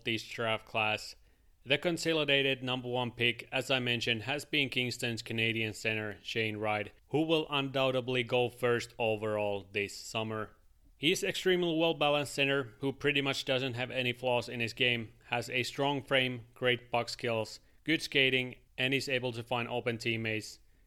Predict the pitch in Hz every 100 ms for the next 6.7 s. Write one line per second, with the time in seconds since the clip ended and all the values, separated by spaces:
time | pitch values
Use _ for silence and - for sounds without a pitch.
0 | - 127 147 139 139 135 131 120 120 120
1 | 117 123 120 110 120 113 113 - 110 107
2 | - - 110 107 107 107 110 107 110 107
3 | 107 101 - - _ _ _ _ _ _
4 | _ - 151 147 190 175 165 175 143 165
5 | 156 151 - 151 - 151 143 - 143 139
6 | 127 127 127 117 123 120 120